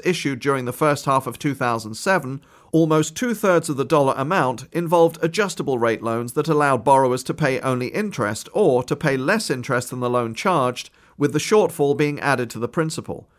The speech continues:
These are high-risk loans. The proposals that were on the table when I wrote this paper in December and January provide a stunning amount of relief to borrowers who elected to take very high-risk mortgages, Sinai says.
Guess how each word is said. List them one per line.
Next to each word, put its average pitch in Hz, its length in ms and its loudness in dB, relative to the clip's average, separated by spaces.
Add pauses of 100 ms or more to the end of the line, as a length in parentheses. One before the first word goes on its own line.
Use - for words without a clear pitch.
(120)
These 160 320 0
are 120 100 0
high-risk 151 540 0
loans. 120 600 -4 (340)
The 180 80 2
proposals 208 600 4
that 170 120 0
were 151 120 6
on 151 120 2
the 143 60 -4
table 139 380 2
when 131 120 -2
I 127 120 2
wrote 120 260 2
this 123 160 -4
paper 127 340 -2
in 123 80 -6
December 127 460 -2
and 120 100 -6
January 127 520 0
provide 175 440 0
a 175 60 0
stunning 202 440 -2
amount 143 320 0
of 117 100 -6
relief 147 360 0
to 143 80 -2
borrowers 127 500 2
who 151 120 0
elected 143 460 0
to 151 80 -4
take 143 260 -2
very 156 320 2
high-risk 131 520 0
mortgages, 135 540 -2
Sinai 101 460 -4
says. 98 460 -10